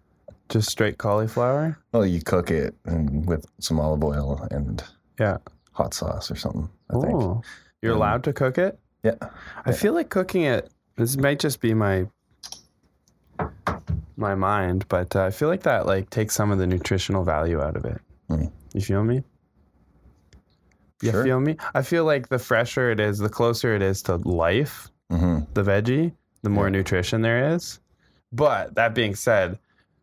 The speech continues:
Speaker 1: who's just gonna eat a boatload of
Speaker 2: Yeah.
Speaker 1: cauliflower? <laughs>
Speaker 2: Like, I
Speaker 1: Just
Speaker 2: mean,
Speaker 1: "Argh."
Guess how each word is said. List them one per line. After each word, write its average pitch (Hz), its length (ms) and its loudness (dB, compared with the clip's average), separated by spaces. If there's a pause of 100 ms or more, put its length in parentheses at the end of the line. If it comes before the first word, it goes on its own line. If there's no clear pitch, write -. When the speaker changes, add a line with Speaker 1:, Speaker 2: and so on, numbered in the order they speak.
(120)
Speaker 1:
who's 139 240 2
just 127 200 2
gonna 117 220 2
eat 107 180 2
a 90 100 2
boatload 98 580 0
of 87 380 -4 (140)
Speaker 2:
Yeah. 92 240 0
Speaker 1:
cauliflower? 117 440 2
<laughs> - 360 -2
Speaker 2:
Like, 160 120 2
I 165 40 0
Speaker 1:
Just 113 120 2
Speaker 2:
mean, 107 240 2
Speaker 1:
"Argh." 104 1000 0